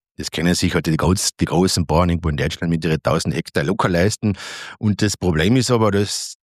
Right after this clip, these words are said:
die, ja, dass diese Firmen keine Maschinen für so kleine Bauern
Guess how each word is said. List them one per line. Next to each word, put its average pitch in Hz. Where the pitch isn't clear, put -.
die, 82
ja, 92
dass -
diese 82
Firmen 110
keine 95
Maschinen 107
für 98
so 92
kleine 107
Bauern 71